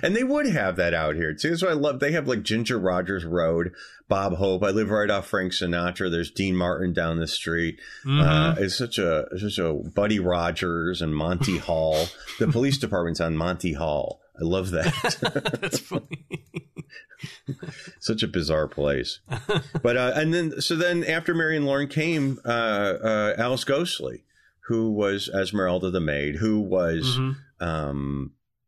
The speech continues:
Speaker 1: also famous for being on Designing Women, which is a, a hilarious show that she,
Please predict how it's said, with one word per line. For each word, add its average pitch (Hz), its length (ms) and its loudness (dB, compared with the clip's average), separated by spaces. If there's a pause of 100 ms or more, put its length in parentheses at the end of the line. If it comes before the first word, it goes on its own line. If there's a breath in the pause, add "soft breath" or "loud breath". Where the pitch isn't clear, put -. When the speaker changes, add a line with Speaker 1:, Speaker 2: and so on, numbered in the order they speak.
(380)
Speaker 1:
also 104 300 0
famous 98 300 0
for 98 120 -2
being 87 240 0
on 82 120 0
Designing 78 460 -2
Women, 78 500 -4
which - 420 -10
is 71 420 -6 (100)
a, 69 400 -6
a 65 80 -4
hilarious 78 600 0
show 69 280 -2
that 67 160 -8
she, 76 300 -4